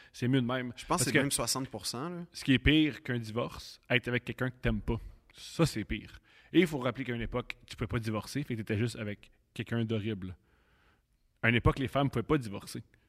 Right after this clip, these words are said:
Speaker 1: Alors, ils étaient juste avec un homme violent et dangereux.
Speaker 2: Ouais, qu'ils connaissaient pas vraiment parce que papa, puis, puis, puis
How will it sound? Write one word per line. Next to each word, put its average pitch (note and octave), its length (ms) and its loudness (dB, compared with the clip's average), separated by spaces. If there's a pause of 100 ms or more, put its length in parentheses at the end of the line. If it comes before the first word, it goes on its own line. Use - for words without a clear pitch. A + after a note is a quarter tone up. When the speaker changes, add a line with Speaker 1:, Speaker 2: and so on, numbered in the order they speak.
(120)
Speaker 1:
Alors, A2 200 -2
ils A2 40 0
étaient G#2 140 -4
juste A2+ 180 -2
avec G#2+ 180 -6
un G#2 120 -4
homme G#2 200 -4 (180)
violent G#2+ 580 -4
et A#2+ 80 -6
dangereux. G#2+ 520 -2 (160)
Speaker 2:
Ouais, A2 140 -6
qu'ils - 160 -14
connaissaient G#2+ 320 -2
pas F#3+ 140 0
vraiment D#3+ 360 2
parce C#3+ 200 0
que D3 220 4
papa, D#3 480 2
puis, C3 180 -6
puis, B2+ 260 -2
puis B2 220 -2